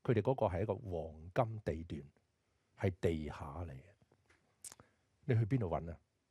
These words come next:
搵唔到㗎。所以呢，即係嗰個，我話我又唔係你哋教會，我就話呢，如果我係你呢，我就唔會咁做，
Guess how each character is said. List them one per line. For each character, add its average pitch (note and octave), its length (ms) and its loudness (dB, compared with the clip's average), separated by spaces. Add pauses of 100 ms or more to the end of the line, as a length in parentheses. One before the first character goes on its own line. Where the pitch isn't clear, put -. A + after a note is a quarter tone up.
(520)
搵 F#2+ 180 0
唔 G2+ 160 -2
到 - 120 -6
㗎。 E2+ 200 -8 (920)
所 - 220 8
以 F#3 80 12
呢， F#3 200 10 (560)
即 G#3 120 6
係 F#3 40 6
嗰 F#3 140 8
個， - 80 4 (400)
我 C3 120 4
話 A#2+ 100 8
我 A2 180 8
又 A#2+ 80 10
唔 F#2 40 4
係 F2+ 140 2
你 G2 140 6
哋 E2 80 -2
教 E2+ 220 2
會， D#2 260 -4 (480)
我 A#2+ 140 6
就 A#2+ 100 10
話 G2 120 8
呢， A#2+ 100 4
如 G2 120 0
果 G#2+ 80 6
我 F#2 320 2
係 E2+ 320 -2 (200)
你 G2 340 6
呢， G#2+ 240 2 (640)
我 F2 120 -2
就 F2+ 120 2
唔 D2 100 -6
會 D#2 100 -6
咁 D2 220 -4
做， C#2 240 -2